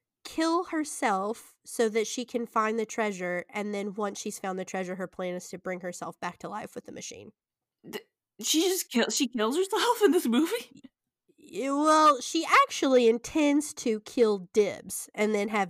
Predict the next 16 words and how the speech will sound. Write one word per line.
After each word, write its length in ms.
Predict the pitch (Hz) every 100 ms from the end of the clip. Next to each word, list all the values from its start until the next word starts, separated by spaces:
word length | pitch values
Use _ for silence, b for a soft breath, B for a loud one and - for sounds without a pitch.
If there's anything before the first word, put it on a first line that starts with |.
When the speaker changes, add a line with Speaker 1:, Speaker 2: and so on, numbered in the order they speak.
| 165
Speaker 1:
Dibs 300 | 220 208 180
come 200 | - 190
back 220 | 180 175 -
to 80 |
life 280 | 175 160 -
and 140 | 190 180
find 260 | 180 175
the, 160 | 170 -
have, 180 | 226 233 - 233 294
have 180 | 381 302
Speaker 2:
Wow. 40 |
Speaker 1:
Dibs 280 | 277 262 -
find 240 | 226 202
the 60 | 190
treasure. 480 | - 185 180 165 208 _ - B B B B _ _ b b b b b -
And 760 | 262 254 254 247 247 240 247